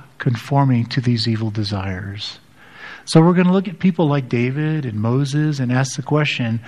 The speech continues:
how is it that Moses blasphemed God, but he's called the most faithful man on the, on the earth? David commits adultery and does a lot of other things, nasty things,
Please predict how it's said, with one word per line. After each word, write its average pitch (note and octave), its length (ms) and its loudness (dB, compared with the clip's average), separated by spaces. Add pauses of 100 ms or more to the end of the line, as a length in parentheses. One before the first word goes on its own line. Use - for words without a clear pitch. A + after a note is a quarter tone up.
(340)
how A3 280 4
is D3 140 2
it C#3 140 -4
that C#3+ 160 -2
Moses D3 440 0
blasphemed C#3 580 0
God, C3 320 0
but A#2 80 -2
he's A#2+ 160 -2
called C3 220 -2
the B2 40 -2
most A#2+ 220 0
faithful C3 340 -4
man A#2+ 180 0
on A#2 120 0
the, A2+ 240 -4
on B2+ 100 2
the A#2+ 140 0
earth? B2+ 300 -8 (680)
David E3+ 380 4
commits D3 320 -2
adultery D3 400 0
and D#3 80 2
does C#3+ 140 0
a C#3+ 40 -2
lot C#3 180 2
of B2+ 60 -2
other C#3 120 -2
things, B2 460 -2
nasty A#2+ 380 -2
things, F#2+ 380 -8